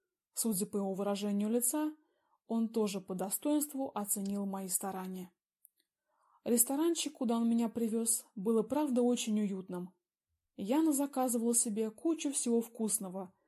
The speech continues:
Надо восстанавливать калории, а то в последнее время мне приходилось питаться на бегу и все больше какими-то бутербродами.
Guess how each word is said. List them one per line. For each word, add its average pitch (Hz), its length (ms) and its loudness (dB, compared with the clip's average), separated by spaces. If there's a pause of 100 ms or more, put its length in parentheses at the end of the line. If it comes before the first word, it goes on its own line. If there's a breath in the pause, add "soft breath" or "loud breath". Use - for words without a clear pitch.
(400)
Надо 208 200 -2
восстанавливать 233 540 2
калории, 247 560 0 (360 soft breath)
а 220 100 -4
то 240 140 0
в - 80 -10
последнее 233 460 2
время 285 280 4
мне 254 160 0
приходилось 233 560 0
питаться 208 460 -2
на 208 100 -2
бегу 247 480 -2 (420 loud breath)
и 269 60 -6
все 254 200 2
больше 294 320 0
какими-то 277 440 -2
бутербродами. 240 800 0